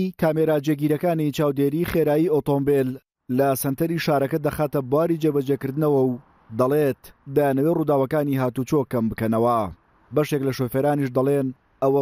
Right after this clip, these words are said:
بۆ سزادان و پارە لێسەندنیانە. بەپێی ئاگادارینامەیەکی هاتوچۆی سلێمانی،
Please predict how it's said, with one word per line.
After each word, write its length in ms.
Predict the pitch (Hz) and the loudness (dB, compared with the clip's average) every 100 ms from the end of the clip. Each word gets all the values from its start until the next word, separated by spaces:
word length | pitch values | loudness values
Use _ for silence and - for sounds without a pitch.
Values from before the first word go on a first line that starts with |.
| 123 | 0
بۆ 100 | 160 165 | -2 -4
سزادان 480 | 156 147 135 143 135 | -2 -2 0 0 0
و 80 | 127 120 | -2 -2
پارە 220 | 135 131 123 | 0 0 0
لێسەندنیانە. 800 | 123 - 120 135 139 110 110 107 90 - - - - - - - - - - - - - - - - - - - - - - - - - - - - - - - | -2 -2 -2 -2 -2 0 0 -2 -4 -8 -12 -10 -8 -8 -10 -10 -10 -10 -10 -10 -10 -10 -10 -10 -10 -10 -8 -8 -8 -8 -8 -8 -8 -10 -10 -12 -14 -18 -18 -2
بەپێی 360 | 147 180 220 214 | -2 0 0 0
ئاگادارینامەیەکی 960 | 190 165 160 160 160 160 180 180 175 160 | 0 0 0 0 0 0 0 -2 0 -2
هاتوچۆی 400 | 151 156 175 165 | 0 -2 -2 -2
سلێمانی، 640 | 165 156 156 151 165 165 | -2 0 0 0 -2 -2